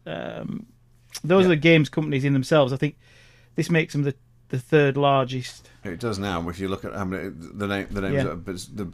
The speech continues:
Speaker 2: that are taking up the place of number three. Yeah.
Speaker 1: Yeah.
Speaker 2: No, it's, I still, for me, it's the sixty-nine point seven billion pounds that, that <laughs> billion.
Speaker 1: So this will make, this will make them the third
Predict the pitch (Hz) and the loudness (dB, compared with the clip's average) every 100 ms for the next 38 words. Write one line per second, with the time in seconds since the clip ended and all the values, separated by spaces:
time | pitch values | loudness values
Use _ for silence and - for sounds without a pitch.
0 | 92 95 - 104 92 95 82 87 82 90 | -8 -8 -4 -4 -4 -6 -8 -10 -6 -4
1 | 85 87 87 71 87 82 85 - _ - | -4 -8 -8 -8 -8 -8 -8 -16 _ -20
2 | - - 113 139 135 135 127 123 123 - | -18 -6 -2 -2 0 0 0 -2 -12 -18
3 | - 151 - 127 - - - 170 185 139 | -8 -4 0 -2 -2 -12 -6 0 2 2
4 | - - 113 - 107 - 117 110 107 104 | -2 -4 -4 -4 -8 -8 -6 -4 -4 -4
5 | 101 87 101 95 92 90 87 82 87 85 | -6 -4 -6 -4 -4 -4 -6 -8 -8 -8
6 | 87 76 - - _ - - 101 104 147 | -10 -14 -18 -20 _ -20 -6 -4 -4 -6
7 | - _ 104 110 101 85 - - - - | -14 _ -4 -2 -2 -4 -8 -20 -20 -2
8 | 185 214 262 214 208 175 185 202 196 165 | 2 4 6 4 4 2 4 6 6 4
9 | 165 156 156 135 151 - 185 175 170 165 | 4 6 4 2 0 4 6 6 8 4
10 | 147 | 0